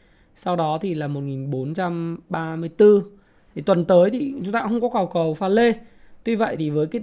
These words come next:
sức ép mà bán dòng giảm bớt của khối ngoại, đấy, thì chúng ta cũng hy vọng rằng đừng bán trụ nữa. Và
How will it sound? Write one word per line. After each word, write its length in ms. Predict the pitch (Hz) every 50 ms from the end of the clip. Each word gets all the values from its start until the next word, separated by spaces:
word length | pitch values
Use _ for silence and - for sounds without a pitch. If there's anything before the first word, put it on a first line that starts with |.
| - -
sức 240 | - 285 277 - -
ép 260 | 240 277 294 294 -
mà 220 | 175 165 156 139
bán 260 | 135 143 139 143 175
dòng 320 | 202 214 196 160 147 143 135
giảm 280 | 151 151 147 - -
bớt 320 | 160 240 311 - - - -
của 200 | - 175 143 113
khối 140 | - 135 143
ngoại, 260 | 196 262 277 - - - _ _ _ _ _ _ _ _ _ _ _ _ _ _ -
đấy, 520 | - - - 156 170 190 208 214 220 208 214
thì 480 | 202 175 165 165 165 160 160 160 160 156
chúng 160 | - 160 170 180
ta 360 | 214 196 190 190 190 185 185 - _ _ _ _ _ _ _ - - - _ - _ - _ _ _ _ - -
cũng 200 | 202 269 277 240
hy 180 | 262 277 269
vọng 300 | 247 262 - - - 180
rằng 320 | 180 180 185 185 196 190 185 - _ _ _ _ _ _ _ _ _ -
đừng 220 | 196 175 180 185
bán 180 | 185 180 202 214
trụ 240 | - 285 - 254 175
nữa. 340 | 196 - 262 226 285 392 - - _ _ _ _ _ _ _ _ _ _ _ _ _ _ _ _ _ _ _ _ _ _ _ _ _ _ _ -
Và 600 | 151 165 175 170 170 170 170 175 175 175 170 180